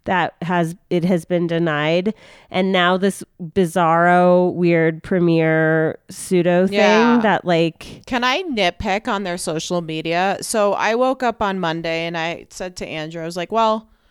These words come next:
Speaker 2: okay, what time is it?" It's like, I think it was, like, eleven o'clock, eleven A M, and I was like, "It's so weird." Like, on Twitter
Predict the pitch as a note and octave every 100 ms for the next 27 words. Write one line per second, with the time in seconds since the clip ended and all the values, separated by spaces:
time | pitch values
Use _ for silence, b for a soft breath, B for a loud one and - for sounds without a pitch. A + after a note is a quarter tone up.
0 | _ _ _ - A3 D#4 C#4+ B3 A#3+ C4+
1 | C4 C4+ B3+ A#3 G#3+ G#3 - G#3 - G#3+
2 | G3 F#3+ - b b b b _ - B3+
3 | E4 A4 A4+ A4 D#4+ G#3+ F#3 F#3+ F3+ -
4 | E3+ D#3+ F#3 G3 F3 E3+ E3+ E3 D#3+ D3+
5 | E3 F3+ F#3 G3 G3 G3+ F#3+ - A3+ -
6 | C4+ C#4+ C#4 G#3 F#3 F#3 F3+ F#3+ - -
7 | A3 A3 G3 F3 F3